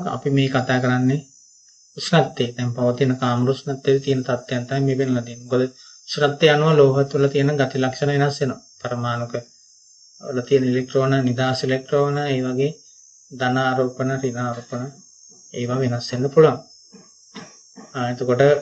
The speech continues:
සන්නයනය සහ සන්නා-, සන්නායකතාව ගැන කතා කරනවා නම් එතන ඒ උෂ්ණත්වය සඳහන් කරන්න ඕන.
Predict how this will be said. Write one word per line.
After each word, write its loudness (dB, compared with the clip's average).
සන්නයනය 2
සහ -2
සන්නා-, 0
සන්නායකතාව 0
ගැන 0
කතා 2
කරනවා -4
නම් -8
එතන -4
ඒ 8
උෂ්ණත්වය 2
සඳහන් 0
කරන්න 2
ඕන. 2